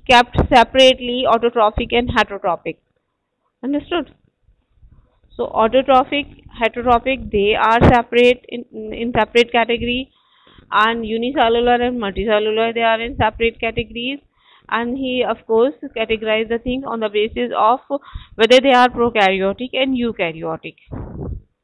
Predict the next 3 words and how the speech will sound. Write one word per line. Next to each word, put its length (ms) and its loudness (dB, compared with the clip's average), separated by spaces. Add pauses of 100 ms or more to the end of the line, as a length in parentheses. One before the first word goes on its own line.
(880)
Understood? 460 4 (2750)
And, 200 -6 (720)
hmm. 280 -18